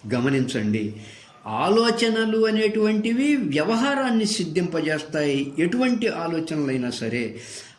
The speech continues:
ఆలోచన రహితము అనేది పారమార్థికమును సిద్ధింపజేస్తుంది. పారమార్థిక బ్రహ్మమును పొందే ఉద్దేశమే గనక ఉన్నట్లయితేనేమో, ఆలోచన పూర్తిగా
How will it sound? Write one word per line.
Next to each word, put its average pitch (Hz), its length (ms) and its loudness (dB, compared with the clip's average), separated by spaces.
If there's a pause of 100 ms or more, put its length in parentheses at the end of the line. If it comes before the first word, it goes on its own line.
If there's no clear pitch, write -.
ఆలోచన 240 760 0 (360)
రహితము 226 760 2 (200)
అనేది 175 560 2 (260)
పారమార్థికమును 208 960 2
సిద్ధింపజేస్తుంది. 139 1400 -2 (600)
పారమార్థిక 233 880 0
బ్రహ్మమును 208 720 4
పొందే 208 480 4
ఉద్దేశమే 185 760 2
గనక 175 520 -4
ఉన్నట్లయితేనేమో, 175 1120 0 (360)
ఆలోచన 247 640 0
పూర్తిగా 302 880 0